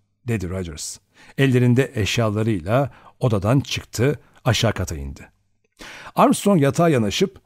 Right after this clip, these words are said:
çarşafı kaldırdı. Ölmüş kadının dingin yüzüne baktı. Artık korku yoktu bu yüzde. Bir boşluk vardı. "Keşke ilacı getirseydim,"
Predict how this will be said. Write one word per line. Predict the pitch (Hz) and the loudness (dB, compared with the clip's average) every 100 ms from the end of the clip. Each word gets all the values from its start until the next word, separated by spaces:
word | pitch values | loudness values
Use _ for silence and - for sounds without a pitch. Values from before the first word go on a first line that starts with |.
| - | -2
çarşafı | 131 120 110 127 | 2 2 0 -4
kaldırdı. | - 101 85 80 78 78 _ _ _ _ - | -2 -2 -2 -10 -12 -16 _ _ _ _ 0
Ölmüş | 123 120 147 | 4 4 2
kadının | - 113 80 104 160 - - - | 0 -2 0 0 0 -2 -14 -2
dingin | 113 147 147 | 4 6 6
yüzüne | 180 120 104 101 80 | 6 4 2 0 0
baktı. | 82 - 76 - _ _ _ | -8 -14 -16 -18 _ _ _
Artık | 113 107 - 135 - _ _ | -2 -2 -2 -6 -6 _ _
korku | - 139 147 151 | 0 2 4 4
yoktu | 151 - 101 | 4 2 -4
bu | |
yüzde. | 85 82 - 80 - _ _ - | -4 -10 -12 -14 -16 _ _ -2
Bir | 170 107 | -2 2
boşluk | 107 - 117 - | 0 0 -6 -6
vardı. | 76 82 - - _ _ _ _ _ _ _ _ - | -12 -12 -20 -20 _ _ _ _ _ _ _ _ -2
"Keşke | 165 131 - | 0 2 0
ilacı | 110 107 | 0 0
getirseydim," | 107 107 98 107 87 82 | 0 -2 -2 -2 -4 -10